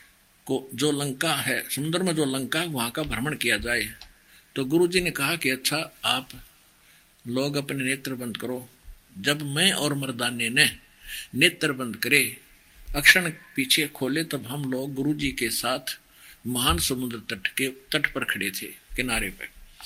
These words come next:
अब गुरुजी ने कहा कि तुम लोग समुद्र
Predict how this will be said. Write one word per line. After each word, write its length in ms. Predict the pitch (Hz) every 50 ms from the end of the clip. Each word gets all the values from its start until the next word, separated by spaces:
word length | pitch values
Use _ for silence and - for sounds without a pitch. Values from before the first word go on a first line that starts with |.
| - - - - - - - - - - - - - -
अब 200 | 131 170 180 165
गुरुजी 380 | 170 180 185 190 180 185 202
ने 120 | 202 202 190
कहा 280 | 190 - 135 143 165
कि 160 | 180 - 170 160
तुम 340 | - - 175 165 165 156
लोग 220 | 156 151 165 170 147
समुद्र 460 | - - 139 143 147 143 156 165 262